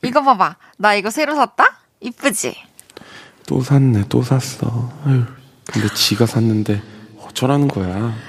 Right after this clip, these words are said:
Speaker 1: 아, 그리고 나 승진한다?
Speaker 2: 맞네, 맞아. 지 자랑하러 나온 거네. 어쩐지 잘 나오지도 않던 애가 나서서 약속을 잡더라. 하여튼 속 보인다니까.
Speaker 1: 아, 내가 진짜 대박인 거 알려줘?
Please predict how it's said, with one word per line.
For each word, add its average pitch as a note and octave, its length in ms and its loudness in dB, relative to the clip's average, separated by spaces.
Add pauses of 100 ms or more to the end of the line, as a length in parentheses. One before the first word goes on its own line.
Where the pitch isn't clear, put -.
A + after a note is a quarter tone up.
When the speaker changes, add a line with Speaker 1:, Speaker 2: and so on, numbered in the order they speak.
Speaker 1:
아, G3+ 160 2
그리고 A#3 800 0
나 A3 340 6
승진한다? C#4 800 -2 (1160)
Speaker 2:
맞네, G#2+ 400 -2
맞아. G#2 580 -6
지 - 300 -4
자랑하러 A2+ 480 2
나온 F#2 260 0
거네. G2+ 380 -2 (160)
어쩐지 G#2 680 -4 (340)
잘 A#2 240 0
나오지도 A#2+ 360 2
않던 G2+ 340 0
애가 G#2+ 340 -2 (280)
나서서 G#2 360 0
약속을 G#2 320 -2
잡더라. - 440 -4 (160)
하여튼 B2 360 -4
속 - 200 -4
보인다니까. C3 680 0
Speaker 1:
아, F#3 100 -4
내가 F3+ 260 -2
진짜 G#3+ 680 0
대박인 F#3+ 440 2
거 D#3+ 60 4
알려줘? C#3+ 520 0